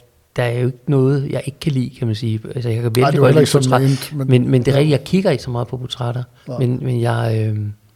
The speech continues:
Speaker 1: jeg synes faktisk, at det, det er interessant, når man også kigger på mennesker, man ikke genkender, eller undskyld, man ikke kender, for eksempel historiske, øh, portrætter, så er der nogle portrætter, der helt sikkert har sat sig mere
Speaker 2: Ja.
Speaker 1: fast end nogle andre, hvor jeg tænker,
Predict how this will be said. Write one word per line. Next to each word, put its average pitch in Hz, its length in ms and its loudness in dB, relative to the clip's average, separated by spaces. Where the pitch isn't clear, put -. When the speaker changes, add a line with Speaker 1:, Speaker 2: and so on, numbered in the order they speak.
Speaker 1:
jeg - 80 -10
synes 170 240 -2
faktisk, 143 400 -4
at 135 200 -4
det, - 320 -8
det 127 80 0
er 117 40 -2
interessant, 127 440 -4
når 135 100 0
man 120 180 2
også 127 160 -2
kigger 127 220 -2
på 120 120 -8
mennesker, 120 320 -4
man 127 120 -6
ikke 160 180 -6
genkender, 113 480 -4
eller 113 260 -4
undskyld, 110 340 -10
man 120 160 0
ikke 151 440 -2
kender, 113 300 2
for - 120 -8
eksempel 117 220 -6
historiske, 143 560 -4
øh, 131 120 -6
portrætter, 131 460 -10
så 160 100 -2
er 151 40 0
der 170 60 4
nogle 143 220 4
portrætter, 135 380 -2
der 131 100 -10
helt 160 220 -6
sikkert 135 280 -4
har - 80 -14
sat 131 240 -6
sig 120 120 -4
mere 131 160 -2
Speaker 2:
Ja. 143 60 0
Speaker 1:
fast 135 260 -4
end 135 60 -6
nogle 123 180 -4
andre, 127 120 -4
hvor 131 80 -4
jeg 131 60 -6
tænker, 120 160 -4